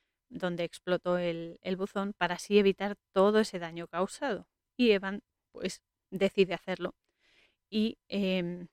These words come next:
vuelve a su campus y echa de la habitación a Zamper y a su novia, <laughs> los echa ahí con el edredón medio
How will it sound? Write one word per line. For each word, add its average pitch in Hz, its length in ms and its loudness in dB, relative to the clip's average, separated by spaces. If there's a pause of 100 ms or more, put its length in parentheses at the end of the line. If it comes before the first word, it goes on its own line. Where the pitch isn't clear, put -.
(160)
vuelve 180 380 4
a 170 80 -6
su 170 720 -6
campus 214 480 4
y 202 120 0
echa 185 240 -4
de 175 60 -6
la 165 80 -6
habitación 175 420 -8
a 170 60 -12
Zamper 180 380 -4
y 175 60 -6
a 180 80 -8
su 214 140 0
novia, 202 400 0 (260)
<laughs> 180 260 -10
los - 200 -10
echa - 260 -6
ahí 185 160 -2
con 196 160 -4
el 196 120 -4
edredón 190 640 -2
medio 185 580 -4